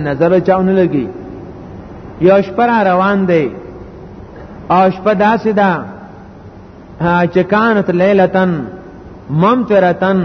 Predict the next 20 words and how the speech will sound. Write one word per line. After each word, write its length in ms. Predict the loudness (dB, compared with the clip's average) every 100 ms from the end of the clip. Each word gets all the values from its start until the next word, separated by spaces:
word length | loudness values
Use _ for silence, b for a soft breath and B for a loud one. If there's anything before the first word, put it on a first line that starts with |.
| -2 -4
باردتن، 760 | 0 2 2 2 0 0 -2 -2 -6 -10 -16 -20 -20 -20 -20 -20 -20 -20 -20 -18 -14 0
دا 160 | 2 4
د 140 | 0
شپه 380 | -2 0 2 2
چې 120 | 2
هغه 400 | 0 0 0 0
د 100 | 0
باران 540 | 0 2 2 0 -2 0
ده 180 | 0 0 -6 -16 -20 -20 -20 -20 _ _ -16
او 180 | -16
یخم 400 | -12 -12 -12 -14 -14
ده 100 | -18 -20 -20 -20 -20 _ _ -20 -20 -20 -20 -20 -20 -20 -20 -20 -20 -20 -20 -20 -20 -20 -20 -8
او 360 | -6 -4 -4 -6 -14 -6
لار 320 | -2 -2 -2 -2
ترې 160 | -2 0
کوشش 180 | 0 2
وره 280 | 4 2
توره 320 | 2 -2 -2 -2
تیاره 380 | 0 0 0
ده. 140 | -2